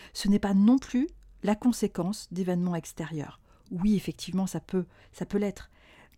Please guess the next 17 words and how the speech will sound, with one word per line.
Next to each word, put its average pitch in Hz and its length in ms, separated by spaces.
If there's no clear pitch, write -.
mais 190 100
c'est - 240
jamais 185 320
ce 180 120
qui 160 120
fait - 140
durer. 135 340
Alors, 185 380
oui, 247 340
avec 165 240
la 175 80
crise 233 340
et 175 40
les 160 100
changements 185 400
parfois 190 320
brutaux, 214 500